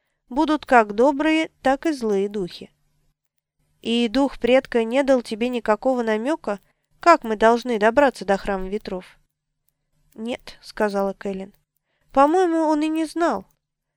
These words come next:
Он сказал, что храм в свое время откроет нам,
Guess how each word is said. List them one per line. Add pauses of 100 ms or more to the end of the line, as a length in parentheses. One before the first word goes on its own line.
(140)
Он
сказал,
что
храм
в
свое
время
откроет
нам,